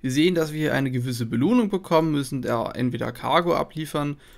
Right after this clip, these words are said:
oder Passagiere abliefern. Passagiere wiegen nur ein, das heißt, man kann sie mit allen Schiffen transportieren. Die Cargo wiegt achthundert, das heißt, man braucht ein Traderschiff oder ein großes Schiff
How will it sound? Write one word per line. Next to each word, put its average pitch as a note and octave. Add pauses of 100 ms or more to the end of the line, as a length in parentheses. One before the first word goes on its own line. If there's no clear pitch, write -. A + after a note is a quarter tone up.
(120)
oder C3
Passagiere B2
abliefern. C#3+
Passagiere B2
wiegen A#2
nur G#2+
ein, D#3+
das B2
heißt, A#2+
man A#2
kann A2+
sie G#2+
mit A2
allen D3
Schiffen D#3
transportieren. B2
Die -
Cargo A#2+
wiegt A#2
achthundert, D#3+
das B2
heißt, A#2+
man A#2
braucht A#2
ein A2+
Traderschiff B2
oder A2+
ein A#2+
großes C#3
Schiff B2+